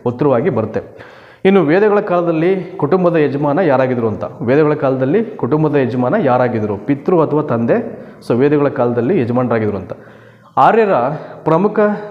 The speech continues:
ಕೃಷಿ ಅಥವಾ ಆರ್ಯರ ಪ್ರಮುಖ ಕಸುಬು ಯಾವುದು ಅಂದ್ರೆ ಕೃಷಿಯಾಗಿತ್ತು ಅಂತ. ಆರ್ಯರ ಪ್ರಮುಖ ಕಸುಬು ಯಾವುದಪ್ಪ ಅಂದ್ರೆ ಅದು ಕೃಷಿಯಾಗಿತ್ತು. ಇನ್ನು ಹಾಗೇನೆ ವೈದಿಕ ಸಂಸ್ಕೃತಿಯಲ್ಲಿ ಕ್ಷೇತ್ರ ಅಂತ ಅವರು ಯಾವುದನ್ನ ಹೇಳ್ತಾ ಇದ್ರು ಅಂತ. ಕ್ಷೇತ್ರ ಅಂದ್ರೆ ಏನು ಅಂತ.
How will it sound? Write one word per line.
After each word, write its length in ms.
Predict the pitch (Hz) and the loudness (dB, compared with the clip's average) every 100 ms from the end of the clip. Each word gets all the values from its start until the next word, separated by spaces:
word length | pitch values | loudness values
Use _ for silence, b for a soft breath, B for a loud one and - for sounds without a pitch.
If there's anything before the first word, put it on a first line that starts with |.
| - | -4
ಕೃಷಿ 560 | 151 - 143 101 - 127 | -4 0 -2 -4 -8 -6
ಅಥವಾ 220 | 127 190 | 0 0
ಆರ್ಯರ 320 | 127 156 170 | 2 2 2
ಪ್ರಮುಖ 340 | 170 143 151 | 0 -2 -2
ಕಸುಬು 380 | 185 160 139 180 | -2 -2 -2 0
ಯಾವುದು 260 | 170 135 127 | 2 2 0
ಅಂದ್ರೆ 200 | 123 220 233 B B | 0 -2 -4 B B
ಕೃಷಿಯಾಗಿತ್ತು 600 | - 139 175 156 135 131 117 | -4 -2 2 2 0 -2 -6
ಅಂತ. 160 | 95 | -6
ಆರ್ಯರ 420 | 92 120 135 147 165 240 B B B B | -4 -2 0 2 0 -4 B B B B
ಪ್ರಮುಖ 300 | 127 139 170 | 0 0 0
ಕಸುಬು 360 | 170 147 151 139 | 0 -2 -2 0
ಯಾವುದಪ್ಪ 340 | 123 131 131 | 0 0 -2
ಅಂದ್ರೆ 180 | 120 117 | -2 -2
ಅದು 120 | 180 | -2
ಕೃಷಿಯಾಗಿತ್ತು. 840 | - 120 139 120 107 - 101 92 - | -4 -4 0 0 -2 -4 -6 -8 -2
ಇನ್ನು 140 | 160 | 0
ಹಾಗೇನೆ 680 | 135 160 208 147 117 190 - - - - - - B B B B | 2 2 2 2 -2 -6 -12 -18 -20 -20 -20 -20 B B B B
ವೈದಿಕ 380 | 139 180 208 240 | 2 2 2 0
ಸಂಸ್ಕೃತಿಯಲ್ಲಿ 880 | 226 196 180 202 - 160 120 135 165 | -2 -2 -4 -6 0 0 2 0 -2
ಕ್ಷೇತ್ರ 520 | - - 196 220 220 | -4 0 2 2 0
ಅಂತ 280 | 185 151 170 | 0 0 0
ಅವರು 240 | 147 147 | 0 0
ಯಾವುದನ್ನ 540 | 220 127 139 175 147 147 - | 0 2 2 2 0 -2 0
ಹೇಳ್ತಾ 260 | 135 139 | -2 2
ಇದ್ರು 160 | 135 117 | 2 2
ಅಂತ. 180 | 104 101 | -2 -6
ಕ್ಷೇತ್ರ 440 | - - 180 180 | -6 0 0 0
ಅಂದ್ರೆ 220 | 160 180 170 | 0 2 0
ಏನು 180 | 127 | 0
ಅಂತ. 180 | 113 95 | -2 -4